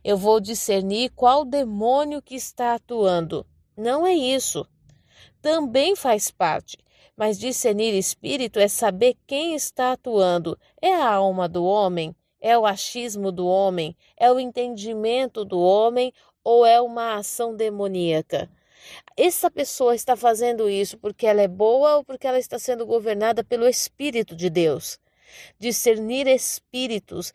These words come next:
é discernir a intenção, a motivação. Na palavra do Senhor, existem alguns versículos que nos traz o entendimento do poder do discernimento.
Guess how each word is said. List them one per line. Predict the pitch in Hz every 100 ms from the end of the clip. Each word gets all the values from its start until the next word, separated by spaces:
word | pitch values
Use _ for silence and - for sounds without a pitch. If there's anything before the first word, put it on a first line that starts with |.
| - _
é | - 208 -
discernir | 190 277 - 226 208 226 240
a | 214 - -
intenção, | 320 381 359 285 240 214 - 208 185 170 _ _ _
a | 202
motivação. | 214 208 214 294 349 - 254 262 226 220 - 180 143 - _ _ _ _ - - _
Na | 262 277
palavra | 302 277 349 339
do | 269 294
Senhor, | - 214 208 233 247 - - _
existem | 220 202 269 - 262
alguns | 247 233 262 294
versículos | 262 254 - 254 262 - 208 -
que | -
nos | 226 214
traz | - 226 240
o | 220
entendimento | 226 214 226 214 190 185 208 233 - _ _ _
do | 214
poder | 226 269 254 190 233 285
do | 240
discernimento. | 208 202 - 208 190 185 170 143 -